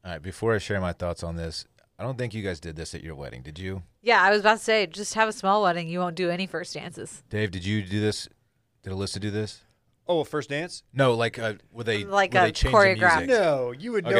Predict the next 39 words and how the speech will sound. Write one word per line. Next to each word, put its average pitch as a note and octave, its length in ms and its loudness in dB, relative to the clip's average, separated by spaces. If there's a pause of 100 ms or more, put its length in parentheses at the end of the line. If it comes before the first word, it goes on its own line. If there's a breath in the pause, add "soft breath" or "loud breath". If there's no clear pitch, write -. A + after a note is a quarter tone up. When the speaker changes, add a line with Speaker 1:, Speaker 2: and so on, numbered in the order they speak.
Speaker 3:
know F3 40 4
about D3 240 2
it C3 120 -4
by C3 140 -4
now. C#3 280 -2
Speaker 1:
I've D#3 140 6
been D#3+ 140 4
to D3 140 4
a C3+ 60 6
wedding B2+ 200 4
where F3+ 100 4
this, - 100 4
Speaker 3:
<laughs> - 140 -4
Speaker 1:
so D#3 100 8
I D#3 140 4
guess G3+ 260 6
there B3+ 140 0
was F#3+ 100 4
a D3 80 4
viral A#2 420 2
video F2 440 -6
where F2+ 100 -8
this F#2 200 -8
happens. F2 340 -8
Like, G#2 140 -6
someone E3+ 360 -4
did A2+ 220 0
it, A#2+ 100 0
and D#3 160 -4
they D3+ 60 -4
Speaker 3:
Yes. D3 160 -8
Speaker 1:
pulled D3 200 -4
it A#2 60 0
off, A#2 240 2
and G#2 100 -10
it G2+ 40 -12
was F#2+ 180 -12
really C#3+ 300 -4
funny. G2+ 560 -2